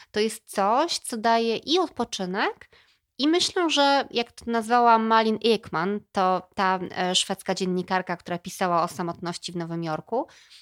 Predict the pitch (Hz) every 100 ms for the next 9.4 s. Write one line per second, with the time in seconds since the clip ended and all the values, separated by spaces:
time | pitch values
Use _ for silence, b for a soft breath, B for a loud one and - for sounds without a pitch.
0 | B 214 226 269 233 226 247 247 240 233
1 | _ - 240 - 247 277 254 233 214 226
2 | 247 247 247 226 240 - 226 233 214 220
3 | 214 214 196 196 - - 156 160 b b
4 | b b 185 185 190 190 196 - - 175
5 | 127 - 202 - 214 208 214 214 - B
6 | B B 208 - 208 208 240 269 262 226
7 | 208 214 208 b b - 208 226 - -
8 | 220 208 202 247 220 220 214 202 - 247
9 | - - 196 180